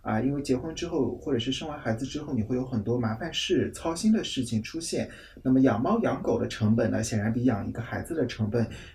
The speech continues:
要低很多，并且它也能给你到你陪伴，而且它还不会跟你吵架。<laughs> 所以说呢，越来越多的人热爱于养猫养狗。也还有一句玩笑话说，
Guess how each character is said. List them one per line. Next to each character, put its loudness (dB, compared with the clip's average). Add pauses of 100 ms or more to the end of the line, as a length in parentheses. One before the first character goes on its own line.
要 2
低 0
很 -2
多， -2
并 -4
且 -2
它 -6
也 2
能 2
给 0
你 0
到 0
你 -2
陪 -4
伴， -2 (200)
而 2
且 -2
它 -4
还 -2
不 -6
会 -4
跟 2
你 0
吵 -2
架。 0 (420)
<laughs> 8
所 6
以 8
说 6
呢， 4 (140)
越 0
来 2
越 6 (220)
多 -2
的 2
人 6
热 2
爱 0
于 0
养 0
猫 2
养 2
狗。 0 (280)
也 2
还 2
有 6
一 4
句 4
玩 6
笑 -6
话 0
说， 2